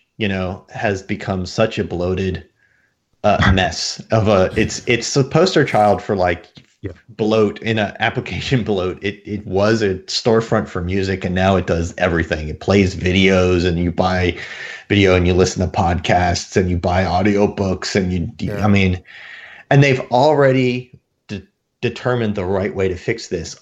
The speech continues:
Speaker 1: on I O S.
Speaker 2: Yeah, right.
Speaker 3: Right.
Speaker 2: It's
Speaker 1: I O S,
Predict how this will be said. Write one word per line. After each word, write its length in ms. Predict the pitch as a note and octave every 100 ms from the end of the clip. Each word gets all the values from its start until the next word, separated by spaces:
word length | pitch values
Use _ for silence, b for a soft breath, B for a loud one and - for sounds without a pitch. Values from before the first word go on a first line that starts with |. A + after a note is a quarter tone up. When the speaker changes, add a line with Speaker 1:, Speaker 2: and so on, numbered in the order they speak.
| G#2
Speaker 1:
on 180 | G2
I 260 | F#2+ E2+ E2
O 100 | E2
S. 380 | E2 - - -
Speaker 2:
Yeah, 140 | A2+ A2+
right. 260 | G#2+ C3
Speaker 3:
Right. 160 | A#2+ G#2+
Speaker 2:
It's 160 | B2+ B2+
Speaker 1:
I 140 | C3+
O 20 |
S, 300 | A2+ - -